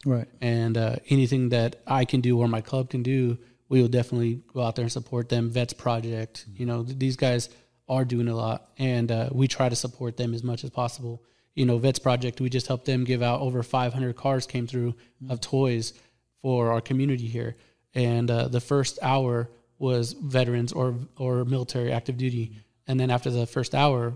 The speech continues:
Speaker 2: was open to the whole community, anyone can come. And I couldn't believe how many families came through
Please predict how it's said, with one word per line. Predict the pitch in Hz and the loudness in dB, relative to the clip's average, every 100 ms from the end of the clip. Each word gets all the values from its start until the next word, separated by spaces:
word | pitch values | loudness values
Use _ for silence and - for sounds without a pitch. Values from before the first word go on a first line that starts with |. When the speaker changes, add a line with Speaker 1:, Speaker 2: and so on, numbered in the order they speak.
| - | -2
Speaker 2:
was | 135 123 | 0 2
open | 120 123 120 | 0 0 -2
to | - 120 117 113 _ - | -2 -2 -4 -6 _ -2
the | 120 | 0
whole | 127 | 0
community, | - 123 135 123 117 120 | -2 -2 0 0 -2 0
anyone | 127 143 117 | 0 0 -2
can | 107 120 | -4 -2
come. | 123 117 - _ _ _ | -2 -4 -8 _ _ _
And | 135 120 | -2 0
I | |
couldn't | 113 139 131 | 0 -2 -2
believe | 131 123 | -2 -2
how | 127 127 | -2 0
many | 123 117 | 0 -2
families | - 120 120 117 | -2 -2 -2 -4
came | - 120 | -4 -4
through | 123 143 123 | -2 0 0